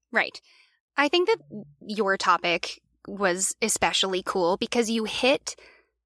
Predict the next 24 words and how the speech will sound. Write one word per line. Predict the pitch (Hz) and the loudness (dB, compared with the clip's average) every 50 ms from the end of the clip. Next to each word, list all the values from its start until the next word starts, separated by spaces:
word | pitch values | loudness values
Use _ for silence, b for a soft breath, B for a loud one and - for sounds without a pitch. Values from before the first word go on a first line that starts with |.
| _ _ _ _ _ _ _ _ _ _ _ _ - | _ _ _ _ _ _ _ _ _ _ _ _ 2
all | 233 233 254 277 | 4 4 4 4
the | 254 269 277 | 4 2 2
things | - - 214 214 226 233 233 226 220 208 | 2 2 0 2 2 2 0 0 -2 0
that, | - 208 202 - _ _ _ - | 0 0 0 0 _ _ _ -10
well, | - 214 208 | -6 -6 -6
you | 208 202 208 220 220 | -6 -6 -6 -4 -2
and | 214 190 | 0 2
I | 185 190 190 196 190 | 2 4 2 2 2
like | 190 196 175 175 - | 2 0 0 0 0
so | - - 208 190 | 0 0 0 0
much | 185 180 175 - - | 0 0 0 -2 -4
from, | - 190 | -4 -4
like, | 202 196 190 | -6 -6 -6
James | - - 294 294 294 - | -4 -2 -2 -2 0 0
Bond | - 320 311 294 269 | 2 4 4 6 4
movies, | 247 226 202 175 190 175 170 165 - | 4 2 0 -2 -2 -2 -2 0 0
from | - - 254 254 254 254 | 0 0 0 0 0 0
in, | - 269 269 | 0 2 2
like, | 277 285 269 | 2 0 -2
Flint. | - - - 269 240 196 170 170 - - | -4 -2 2 2 4 2 2 -2 -4 -2
You | 220 | 0
know, | 208 202 202 | 2 2 2
it's | - 214 214 - - | 0 -2 -4 -6 -6
that | - 214 196 196 190 | -2 2 2 2 2